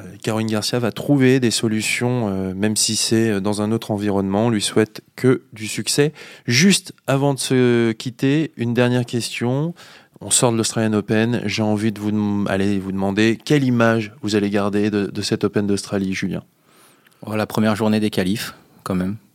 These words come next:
Speaker 1: Ok.
Speaker 2: C'était
Speaker 1: Avec l'air
Speaker 2: qu'on,
Speaker 1: pollué,
Speaker 2: qu'on n'a pas vu d'ailleurs,
Speaker 1: euh,
Speaker 2: on
Speaker 1: bien
Speaker 2: pouvait pas
Speaker 1: sûr.
Speaker 2: la voir, il y avait trop de fumée.
Speaker 1: D'accord.
Speaker 2: Et, euh, c'était un moment marquant.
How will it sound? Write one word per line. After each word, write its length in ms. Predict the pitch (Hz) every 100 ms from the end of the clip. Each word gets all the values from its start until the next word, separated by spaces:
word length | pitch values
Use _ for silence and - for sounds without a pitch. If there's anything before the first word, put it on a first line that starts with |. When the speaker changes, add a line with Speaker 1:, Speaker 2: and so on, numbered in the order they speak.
| _
Speaker 1:
Ok. 200 | - 101 101 110 _ _ _
Speaker 2:
C'était 160 | - 104
Speaker 1:
Avec 220 | 104 92
l'air 160 | 101 95
Speaker 2:
qu'on, 120 | -
Speaker 1:
pollué, 160 | 104 98
Speaker 2:
qu'on 80 | 98
n'a 80 | 98
pas 100 | 98
vu 120 | 107
d'ailleurs, 240 | 107 104 -
Speaker 1:
euh, 40 |
Speaker 2:
on 20 |
Speaker 1:
bien 40 | 95
Speaker 2:
pouvait 120 | 98
pas 80 | 98
Speaker 1:
sûr. 40 |
Speaker 2:
la 60 | 98
voir, 140 | 110 131
il 20 |
y 20 |
avait 80 | 95
trop 140 | -
de 40 | -
fumée. 260 | - 98 143 -
Speaker 1:
D'accord. 380 | 98 92 92 - - _ -
Speaker 2:
Et, 240 | 90 87 87
euh, 40 | 90 90 90
c'était 240 | - 110
un 60 | 113
moment 180 | 120 123
marquant. 320 | 123 104